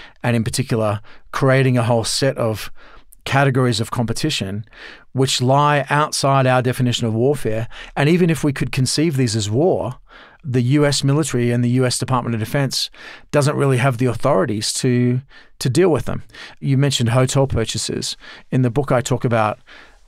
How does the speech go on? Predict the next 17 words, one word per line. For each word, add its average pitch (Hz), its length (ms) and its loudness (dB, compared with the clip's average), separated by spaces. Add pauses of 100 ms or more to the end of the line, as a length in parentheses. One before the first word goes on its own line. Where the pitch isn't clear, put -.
(160)
Chinese 123 720 0 (420)
company 117 340 0
that 110 120 -2
was 107 160 -2
later 117 220 2
taken 117 280 0
over 113 200 0
by 107 180 0
the 104 100 -2
government 104 520 -2 (600)
attempting 120 440 0
to 120 100 -4
buy 120 400 2
the 107 120 -2
Hotel 120 360 0
Del 113 400 0
Coronado 110 800 0